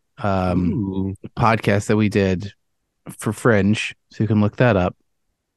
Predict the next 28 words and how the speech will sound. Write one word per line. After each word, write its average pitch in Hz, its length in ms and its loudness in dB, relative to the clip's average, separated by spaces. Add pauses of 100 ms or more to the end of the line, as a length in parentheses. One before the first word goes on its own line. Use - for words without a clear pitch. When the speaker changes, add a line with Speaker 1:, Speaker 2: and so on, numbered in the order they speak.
(540)
Speaker 1:
But 127 160 2
you 151 280 6
already 131 220 6
know 113 220 4
it 101 120 0
'cause 104 200 -4
you 110 100 2
were 107 80 2
already 98 240 0
at 92 100 -2
the 95 80 -6
Fringe 101 280 -4
show. 90 280 -4
You 90 140 -4
know, 92 220 -2
Speaker 2:
Of - 100 -4
Speaker 1:
all 101 120 4
Speaker 2:
course. 101 120 4
Speaker 1:
of 98 60 2
you, 92 180 0
everybody 113 460 2
that 95 80 2
listens 92 300 -2
to 95 60 -4
this - 80 -4
podcast 87 460 -2
went. 85 340 -2
So. 82 300 -6